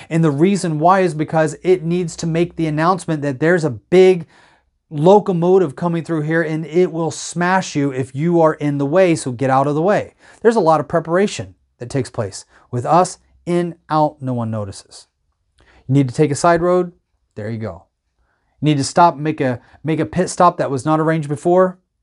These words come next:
there you go. That's kind of who we are.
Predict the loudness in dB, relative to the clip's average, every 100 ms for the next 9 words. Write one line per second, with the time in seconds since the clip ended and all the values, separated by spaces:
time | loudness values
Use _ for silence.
0 | _ _ _ -10 -8 -8 -12 -16 _ _
1 | _ _ _ -14 -12 -8 -4 -6 -4 -2
2 | 0 0 -2 -6 -12